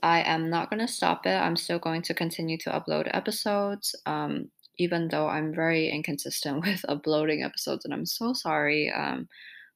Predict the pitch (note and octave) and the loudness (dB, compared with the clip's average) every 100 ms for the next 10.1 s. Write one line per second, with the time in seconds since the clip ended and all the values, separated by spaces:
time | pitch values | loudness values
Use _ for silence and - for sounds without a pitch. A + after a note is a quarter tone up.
0 | - D#3+ D#3 D3+ - _ _ _ _ _ | 0 4 4 0 -8 _ _ _ _ _
1 | _ _ - D#3 D3 C#3+ - _ _ _ | _ _ 0 0 0 -4 -12 _ _ _
2 | _ _ _ _ _ _ _ E3+ D#3+ E3+ | _ _ _ _ _ _ _ 2 2 0
3 | - - - _ - - G#3+ A#3 B3+ B3+ | -6 -10 -14 _ -8 2 4 6 4 4
4 | - F3+ F#3 F#3 - - D#3 D#3 D#3+ - | 2 4 4 4 2 2 2 2 0 -2
5 | E3 F3+ E3 E3+ E3+ E3+ D#3+ D3 D3 C#3+ | 0 2 2 4 4 4 4 4 2 2
6 | D3 - - E3 D#3+ E3 E3 F#3 F#3+ F3 | 0 -2 -4 -4 -4 -2 0 2 2 2
7 | D3+ C#3 D#3 - F#3 F#3+ - D#3 D#3+ - | 2 -2 -4 0 0 0 -2 -2 -2 0
8 | D3 C#3+ C#3+ C3+ C3+ C3+ C3+ C3+ C3+ D3+ | 2 2 2 -2 -2 -4 0 0 2 0
9 | D3 C#3+ C#3 - D#3+ C#3+ - - - - | 0 -2 0 4 4 4 0 -2 0 0
10 | - | -2